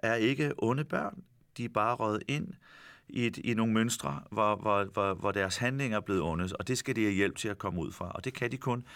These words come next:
hvis hele klassen tager afstand fra det. Hvis også lærere og forældre hjælper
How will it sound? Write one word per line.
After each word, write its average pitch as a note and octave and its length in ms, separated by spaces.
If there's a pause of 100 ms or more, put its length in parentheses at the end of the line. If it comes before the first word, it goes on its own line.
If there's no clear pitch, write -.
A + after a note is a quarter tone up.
(260)
hvis A2 200
hele B2 220
klassen D3 440
tager - 160
afstand F2+ 380
fra D#2 220
det. D#2+ 80
Hvis F#2+ 220
også B2+ 280 (400)
lærere B2 260
og B2+ 60
forældre D2 560 (160)
hjælper G#2 540